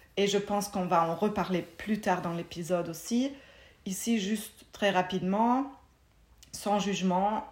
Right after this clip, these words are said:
ça veut dire que, tout d'abord, la pleine conscience, c'est pas que pour les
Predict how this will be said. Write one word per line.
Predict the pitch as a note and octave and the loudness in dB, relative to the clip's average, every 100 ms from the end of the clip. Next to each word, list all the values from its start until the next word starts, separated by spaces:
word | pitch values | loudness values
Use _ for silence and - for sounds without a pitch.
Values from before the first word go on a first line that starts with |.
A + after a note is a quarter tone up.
| - | -14
ça | - - F#3+ | -8 -2 0
veut | F#3 | 0
dire | F3+ F#3 G#3+ - | -2 -2 -2 -4
que, | - G3+ G#3+ - - - - - - - | -4 -2 -2 -6 -18 -20 -20 -20 -20 -14
tout | - A3+ | 0 4
d'abord, | G3+ F#3+ G3 A3 D4+ - - - - | 6 6 6 6 4 0 -8 -18 -4
la | G3+ G3 | -2 0
pleine | G#3 G3 | 0 -2
conscience, | F#3+ F#3+ - A3 A3+ B3+ C#4 - - - - - _ _ _ _ - | -2 -6 -4 0 2 2 -2 -8 -16 -20 -20 -20 _ _ _ _ -10
c'est | - | -4
pas | G3+ B3+ | 2 2
que | B3+ B3+ | 4 4
pour | A#3+ - G3+ | 4 0 0
les | G3+ F#3 | 2 2